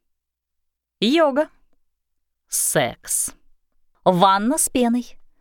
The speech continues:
Медленный счёт до ста. Магниевые добавки. Раскраски для взрослых. И знаете,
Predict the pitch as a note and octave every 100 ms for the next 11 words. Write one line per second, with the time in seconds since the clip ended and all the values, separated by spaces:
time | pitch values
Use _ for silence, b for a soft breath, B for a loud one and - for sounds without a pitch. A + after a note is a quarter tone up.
0 | _ _ _ - D#3+ G3+ D#4+ F4+ D4 D#4+
1 | D4+ D4 - - G3+ A3 - - D#3 -
2 | - - - - _ _ _ _ _ _
3 | _ - D3 D#3+ F#3+ G3+ A#3+ C4 C4 C4+
4 | C#4 B3 D4 F#3 D#3 - - F3+ - _
5 | _ _ _ _ _ _ _ _ A3 D#4+
6 | - - F#4 - E3 F3 G#3 G#3+ F3 -
7 | C#3 - _ _ _ _ _ _ _ _
8 | _ _ _ _ _ _ - A#3+ C#4+ F#4
9 | D4 -